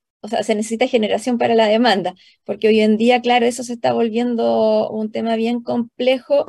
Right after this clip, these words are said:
de, de la generación distribuida, hasta, hasta dónde es distribuida, y no, y, y eso está, eh, en el fondo haciendo que haya problemas con la ge-, la in-, incorporación de este tipo de centrales.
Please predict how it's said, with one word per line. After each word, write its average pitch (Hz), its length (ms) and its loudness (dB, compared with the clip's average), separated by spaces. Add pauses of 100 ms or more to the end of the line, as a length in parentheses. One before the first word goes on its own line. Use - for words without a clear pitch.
(340)
de, 220 540 -4
de 208 300 -4
la 214 140 0
generación 220 460 0
distribuida, 233 560 0
hasta, 226 280 -4
hasta 214 320 -6
dónde 226 240 -2
es 247 60 -4
distribuida, 226 1160 0
y 214 80 -6
no, 240 360 -6
y, 220 340 -8
y 220 60 4
eso 226 180 -2
está, 214 520 0 (480)
eh, - 320 -4 (440)
en 208 100 -8
el 208 80 -10
fondo 208 960 2 (960)
haciendo 226 400 -2
que 220 200 2
haya 226 220 2
problemas 214 460 -4
con 226 200 -4
la 214 100 -2
ge-, 208 320 -10
la 190 280 -2
in-, 185 680 -6
incorporación 185 800 -2
de 202 80 -6
este 208 120 -8
tipo - 560 -4
de - 120 0
centrales. 185 580 -2